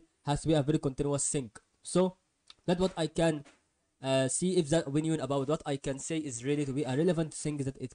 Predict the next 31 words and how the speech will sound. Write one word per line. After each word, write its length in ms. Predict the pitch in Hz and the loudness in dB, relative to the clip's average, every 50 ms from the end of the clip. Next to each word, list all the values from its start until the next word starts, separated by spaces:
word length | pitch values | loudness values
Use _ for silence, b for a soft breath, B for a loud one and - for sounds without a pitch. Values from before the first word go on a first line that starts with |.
| _ | _
could 260 | - 175 185 160 135 | -4 -4 -4 -2 0
be 220 | 135 147 147 143 - _ _ _ _ _ _ - | 2 2 2 2 0 _ _ _ _ _ _ 0
having 320 | 147 147 151 143 156 151 - | 2 2 2 2 0 -2 -4
a 60 | - | -4
side, 400 | 123 - - - 180 185 180 165 - | -4 -2 0 2 4 4 4 2 0
a 140 | 151 139 135 | 0 -2 -2
very 360 | 135 139 135 131 147 165 160 | -2 -4 -2 0 2 4 4
good 260 | 147 151 160 - - - _ | 4 4 2 2 0 -6 _
indication 580 | - 135 123 127 123 - 170 165 - 175 160 156 | -12 -8 -6 -4 -2 -2 -2 -2 -2 -2 -4 -4
of 200 | - 131 - - | -6 -6 -2 0
what 160 | 151 160 - - | 0 0 0 -2
is 160 | 147 131 - | -4 -2 0
happening 380 | 139 151 147 143 151 151 147 135 - | 0 0 2 2 0 -2 -2 -4 -8
and 120 | 127 - - | -12 -6 -2
how 120 | 147 165 | 0 0
can 220 | 165 - 165 156 147 | 0 0 0 -2 0
this 160 | 143 139 123 | -2 -4 -4
be 200 | - 135 147 143 | -2 -2 0 0
going 260 | 131 143 143 143 139 | 2 2 0 0 0
on 240 | - 127 139 139 135 | -2 -2 -2 -2 -2
through 200 | - - 139 135 | -4 -2 -2 -2
the 120 | 120 123 117 | 0 0 0
wave. 320 | 120 139 156 160 147 - - _ _ _ b b b b b b - | 4 4 4 4 4 2 -4 _ _ _ b b b b b b -2
And 160 | - 190 214 | 0 0 0
the 60 | 170 165 | 0 0
thing 220 | - 202 190 175 | 0 0 0 2
is 80 | 156 139 | 0 0
that 120 | 165 151 | 0 0
is 140 | 147 143 131 | -2 -2 0
being 240 | 135 160 170 165 - | 2 2 2 2 0
continuous 640 | - 139 131 - 165 160 156 151 147 - - - | -4 -4 -4 -2 -2 0 2 2 2 0 -2 -8